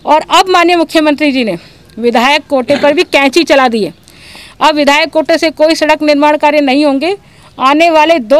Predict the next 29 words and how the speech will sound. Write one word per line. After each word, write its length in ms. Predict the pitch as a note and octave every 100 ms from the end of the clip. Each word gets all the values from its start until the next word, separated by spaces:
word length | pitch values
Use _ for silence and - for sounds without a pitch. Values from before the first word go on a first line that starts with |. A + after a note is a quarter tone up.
| F4
वर्षों 360 | D#4 - D#4 D4+
तक 200 | D#4 C4 - - - - A3+
उन्होंने 300 | C4 C4+ A#3+
स्पष्ट 400 | - D4+ D4 C#4+
रूप 160 | C#4+
से 280 | - D4+ D4 - - - - B3+
ये 100 | C4+
कहा 320 | C4 G#3+ A#3+
है 140 | B3 D4+
कि 120 | D#4
आने 220 | C4 C4 C4
वाले 240 | C4 B3
दो 180 | G#3 C4
वर्षों 380 | B3 A#3 C4+ B3
तक 180 | D4 -
सिर्फ 380 | - F#4 G#4+ C4+ - _ - - -
और 160 | D#4+
सिर्फ 360 | - G4 - C4+ F#3 - A3 A#3 C4
मेडिकल 540 | A#3+ C4+ C4+ D4+ D#4+ C#4+
की 180 | F4
सेवाओं 440 | - C4+ B3+ C4 C4+
पर 180 | C4+ C4+
ही 200 | C4 E4+
ये 180 | D4 C4
विधायक 440 | A3+ A3+ A#3 B3
कोष 240 | B3 B3+
खर्च 260 | - A3+ A3
किया 180 | A#3+ A3+
जाएगा। 320 | G#3+ G#3 F#3+